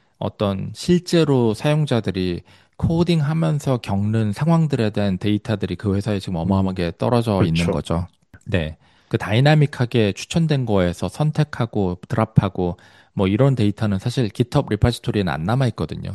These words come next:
Speaker 1: 끝난
Speaker 2: 음.
Speaker 1: 것들에 커밋하고 그 커밋
Speaker 2: 그렇죠.
Speaker 1: 시간 순서만 있기 때문에.
Speaker 2: 어떻게 보면 마테오 거네요.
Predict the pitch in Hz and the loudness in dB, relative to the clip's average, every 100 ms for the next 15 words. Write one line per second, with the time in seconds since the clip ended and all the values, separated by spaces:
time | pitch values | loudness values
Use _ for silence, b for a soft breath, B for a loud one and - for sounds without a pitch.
0 | - - 104 123 151 135 98 98 101 90 | -10 -4 0 0 0 -2 -6 -4 -4 -4
1 | - 139 135 - 107 92 87 90 b b | -4 -4 -4 -4 -8 -6 -8 -8 b b
2 | b - - 147 147 - - - 165 156 | b -8 0 2 2 0 -8 -2 0 0
3 | 143 - 175 170 147 104 - 85 80 78 | -2 -2 2 2 2 0 -4 -6 -6 -6
4 | 73 95 - _ _ - 117 - 185 180 | -6 -8 -12 _ _ -8 -2 4 6 8
5 | 180 160 95 92 104 147 139 - 104 82 | 6 6 6 4 4 4 4 4 0 -2
6 | 76 85 | -4 -8